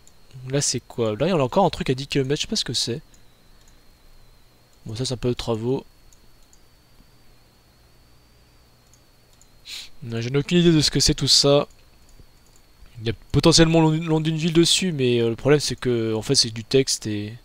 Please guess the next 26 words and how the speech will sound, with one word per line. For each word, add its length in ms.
faut 140
deviner 360
ce, 280
quel, 320
quel 200
mot 160
en 60
fait 120
dedans 220
est 100
une 120
ville, 160
quoi. 160
Parce 120
que 80
n'importe 280
quel 140
mot 100
peut 120
être 100
n'importe 260
quel 140
mot 200
en, 260
en 40
vrai. 240